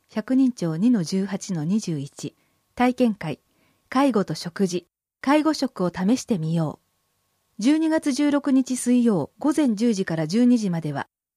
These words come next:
西新宿シニア活動館、西新宿四の八の三十五。医師の講座、認知症を知る。対象、区内在住で認知症の方を介護しているご家族ほか、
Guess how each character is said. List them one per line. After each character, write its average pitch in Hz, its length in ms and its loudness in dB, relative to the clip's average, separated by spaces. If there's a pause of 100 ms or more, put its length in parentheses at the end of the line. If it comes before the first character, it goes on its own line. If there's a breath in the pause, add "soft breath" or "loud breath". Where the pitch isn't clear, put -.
(100)
西 233 260 0
新 302 220 -2
宿 196 220 -4
シ - 160 -4
ニ 240 160 6
ア 269 80 2
活 254 260 -4
動 226 200 2
館、 147 220 -12 (400)
西 214 200 -2
新 247 220 0
宿 175 200 -6
四 247 220 2
の 190 80 0
八 175 300 -8
の 160 100 -2
三 208 240 -2
十 135 200 -8
五。 - 200 -10 (380)
医 294 100 0
師 - 160 -2
の 185 160 2
講 165 240 -2
座、 - 200 -6 (340)
認 247 180 4
知 254 160 -6
症 220 280 2
を 196 100 0
知 - 160 -6
る。 160 180 -6 (840)
対 220 160 0
象、 202 460 -2 (220)
区 320 140 0
内 285 220 4
在 208 220 2
住 202 200 -2
で 185 240 -2
認 254 180 4
知 302 120 -8
症 302 220 0
の 285 100 2
方 269 280 0
を 208 60 0
介 254 220 2
護 180 100 2
し - 80 -6
て 202 140 -2
い 190 80 2
る 185 100 0
ご 175 120 -2
家 269 120 0
族 220 260 -4
ほ - 160 -12
か、 - 220 -10